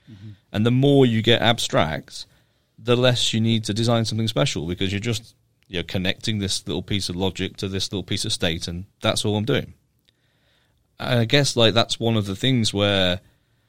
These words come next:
Speaker 2: the natural endpoint of all this becomes more and more abstract software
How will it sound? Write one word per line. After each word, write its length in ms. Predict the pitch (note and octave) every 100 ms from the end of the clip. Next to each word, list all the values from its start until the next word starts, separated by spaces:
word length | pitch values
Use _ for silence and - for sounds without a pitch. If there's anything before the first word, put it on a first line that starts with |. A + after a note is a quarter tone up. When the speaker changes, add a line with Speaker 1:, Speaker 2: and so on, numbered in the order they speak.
| _ _ _ _ _ - A2+ _ _
Speaker 2:
the 100 | A#2+
natural 560 | A2+ A#2+ B2+ - B2 G#2
endpoint 540 | A#2 F#3 - F2+ E2
of 100 | E2+
all 140 | F2 E2
this 280 | D#2 D#2+ - _ _
becomes 800 | G#2 G2 G#2 G2 F#2 F2 - - - _ _ _ _ _ _
more 380 | G#2+ G#2+ A#2+ A#2+
and 80 | A2+
more 200 | G#2+ G2+
abstract 480 | G2 - G2 F2 -
software 640 | - B2+ - C#2 G#1 A2